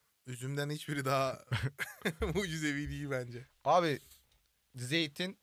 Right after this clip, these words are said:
Speaker 2: bence
Speaker 1: Alır
Speaker 2: bunların
Speaker 1: kanka,
Speaker 2: bab-,
Speaker 1: alır.
Speaker 2: en babasıdır yani.
Speaker 1: Zeytin kanka, kesinlikle. Zeytin. Ya kendisi.
Speaker 2: Yani Ramazan öncesiyiz. Ee,
Speaker 1: Evet.
Speaker 2: Kur'an-ı Kerim'de geçmiyor mu zeytin?
Speaker 1: Evet, geçiyor,
Speaker 2: Hardal
Speaker 1: geçiyor.
Speaker 2: geçiyor. Zeytin geçiyor.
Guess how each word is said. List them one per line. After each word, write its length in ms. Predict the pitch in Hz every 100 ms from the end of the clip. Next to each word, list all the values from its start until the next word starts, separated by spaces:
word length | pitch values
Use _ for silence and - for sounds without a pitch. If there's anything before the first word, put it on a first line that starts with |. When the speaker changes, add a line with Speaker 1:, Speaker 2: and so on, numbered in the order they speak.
| _ -
Speaker 2:
bence 540 | 135 143 135 139 151 - _ _ _ _ _ _ _ - 120
Speaker 1:
Alır 0 |
Speaker 2:
bunların 340 | 139 147 156
Speaker 1:
kanka, 240 | 143 127 123
Speaker 2:
bab-, 120 | 127
Speaker 1:
alır. 140 | 135 110 -
Speaker 2:
en 220 | 165 180 160
babasıdır 460 | 143 131 - 101
yani. 160 | 90 123
Speaker 1:
Zeytin 300 | 120 95 123
kanka, 280 | 110 110 - -
kesinlikle. 540 | 113 113 110 - 120 - _ _ _ _ _
Zeytin. 380 | 110 110 - - _ _ -
Ya 500 | 107 110 107 104 107
kendisi. 480 | - 110 107 104 - 107 _ _
Speaker 2:
Yani 220 | 110 123
Ramazan 360 | 127 139 147 165
öncesiyiz. 600 | 170 143 143 180 202 147
Ee, 40 | 123
Speaker 1:
Evet. 260 | 113 110
Speaker 2:
Kur'an-ı 320 | 120 135 147 147
Kerim'de 340 | 160 160 165
geçmiyor 360 | 165 185 180 143
mu 80 |
zeytin? 320 | 117 107 - 95 - -
Speaker 1:
Evet, 200 | 120 107
geçiyor, 140 | - 120
Speaker 2:
Hardal 340 | 131 131 156
Speaker 1:
geçiyor. 100 | 147 143 - 120 151
Speaker 2:
geçiyor. 60 | - _ _ _ _ _ _ _ _
Zeytin 300 | 120 127 - 151
geçiyor. 500 | 139 135 123 123 160